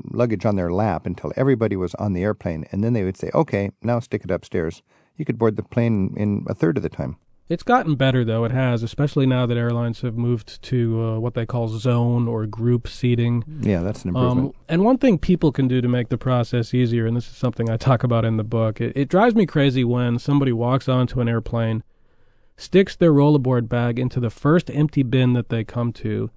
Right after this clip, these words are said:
Speaker 1: Mm.
Speaker 2: and then go and take their seat in the very <laughs> back of the plane.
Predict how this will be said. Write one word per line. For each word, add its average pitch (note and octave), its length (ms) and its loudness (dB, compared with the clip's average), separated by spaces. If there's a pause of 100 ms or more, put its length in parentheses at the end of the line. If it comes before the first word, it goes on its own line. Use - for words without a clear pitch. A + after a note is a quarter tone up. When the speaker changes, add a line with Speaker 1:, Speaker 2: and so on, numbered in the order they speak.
Speaker 1:
Mm. F2+ 140 -4
Speaker 2:
and B2+ 100 2
then D3 160 6
go C3+ 180 2
and B2+ 100 0
take C3 240 -2
their A#2+ 140 -2
seat B2+ 260 -4
in A#2+ 60 -4
the A#2 80 -4
very A#2+ 220 0
<laughs> C3 120 2
back A#2+ 180 2
of A#2+ 120 0
the A2+ 80 -4
plane. A#2+ 400 -2